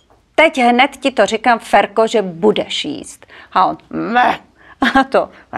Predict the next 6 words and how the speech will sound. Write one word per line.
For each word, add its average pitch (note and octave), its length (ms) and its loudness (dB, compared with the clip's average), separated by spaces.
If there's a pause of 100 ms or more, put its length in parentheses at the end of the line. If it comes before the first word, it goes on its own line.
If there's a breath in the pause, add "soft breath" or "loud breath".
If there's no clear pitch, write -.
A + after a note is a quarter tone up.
(120)
„Stále G#3+ 540 0
jsi - 140 -14
taká, - 380 -4 (260 loud breath)
taká F3 440 -2 (220)
istá, - 520 2
jako, G3+ 300 2